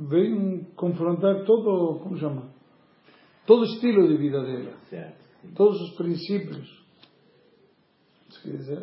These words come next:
Speaker 2: Não, não. Perfeito. Tô entendendo.
Speaker 1: Então, como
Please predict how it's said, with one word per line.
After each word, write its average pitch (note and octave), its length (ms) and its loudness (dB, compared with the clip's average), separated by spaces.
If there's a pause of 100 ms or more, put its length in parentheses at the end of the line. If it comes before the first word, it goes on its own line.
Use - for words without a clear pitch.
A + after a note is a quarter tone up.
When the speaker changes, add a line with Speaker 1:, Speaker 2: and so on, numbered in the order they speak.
(120)
Speaker 2:
Não, F#3+ 240 -12
não. C#3 100 -18 (520)
Perfeito. - 300 -20 (340)
Tô G2 80 -20
entendendo. G2 320 -16 (480)
Speaker 1:
Então, F3+ 440 4 (140)
como F3+ 640 2